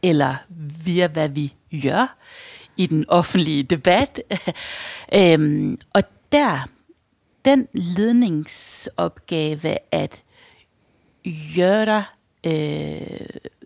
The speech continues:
Moderne Museet til det her, som jeg ser, et stimulerende mødested. Et stimulerende mødested, hvor vi har, ser os selv som det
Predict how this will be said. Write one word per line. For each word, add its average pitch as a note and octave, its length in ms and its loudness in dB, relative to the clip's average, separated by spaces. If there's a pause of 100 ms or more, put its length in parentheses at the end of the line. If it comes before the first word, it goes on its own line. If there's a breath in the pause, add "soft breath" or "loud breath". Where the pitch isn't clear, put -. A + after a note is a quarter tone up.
(1000)
Moderne F#3 500 2
Museet F#3+ 520 -2 (100)
til - 180 0 (140)
det G#3+ 120 0
her, G3+ 220 -2 (260)
som - 340 -6
jeg F#3+ 140 -2
ser, - 220 -2
et - 80 -6
stimulerende F#3+ 760 0
mødested. E3+ 720 -4 (840 loud breath)
Et F#3 100 -2
stimulerende G3 680 2
mødested, E3 680 -2 (960 loud breath)
hvor F#3+ 320 6
vi F3+ 200 0
har, E3+ 460 -2 (840)
ser - 800 0
os D3+ 120 -2
selv - 300 -2
som F3 240 -2
det G3+ 240 0